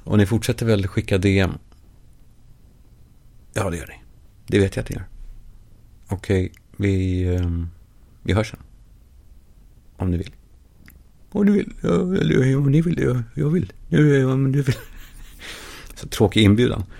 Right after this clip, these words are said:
Så, ska jag komma? Är det så här? Jag kan komma om du vill. Det är inte så kul. Jag frågar istället. Ja, vi kan väl höras på tisdag. Eller ni kan väl skriva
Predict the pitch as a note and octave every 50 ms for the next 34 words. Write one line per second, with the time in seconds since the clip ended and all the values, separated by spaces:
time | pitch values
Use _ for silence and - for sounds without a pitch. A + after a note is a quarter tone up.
0 | - - - - - - - - - - - G2+ F#2+ - A#2 A2+ - - A#2+ A2
1 | - - - A2 A#2 B2+ B2 - G#2 G#2+ - A2 G#2 G#2 G#2+ G2 F#2 F#2+ - -
2 | - - - - - - - - - - - - C3+ - - B2 - - B2 A2+
3 | B2 C#3+ D3+ C#3+ A#2+ G#2 F#2+ F#2 F2+ - - - - - - - - - - -
4 | - - - - G#2 G#2 - - - - - - - - - - - - - -
5 | - - - - - - - - - - - - - - - - - A2+ A2+ A2
6 | - A#2 A2 G2 A2 A2 A2 G#2+ - - G2+ F#2+ - - - - - - - -
7 | - - - - - - - - - - - - - - - - - - - -
8 | - - - - - - - - - - B2+ C3 C3 C3 B2+ A#2 A#2+ A2+ - B2+
9 | A#2+ A#2+ A2+ A2 B2 A2 A2+ C3 B2+ - - - B2 A2+ A2 G2+ G2 G2 G2+ A2+
10 | A2 - - D3+ D3 - - - - - - - - - - - A2 A2 A2 G#2+
11 | A2 G#2+ - - G#2+ G#2 G2+ - - A2 G#2+ B2 D#3+ E3+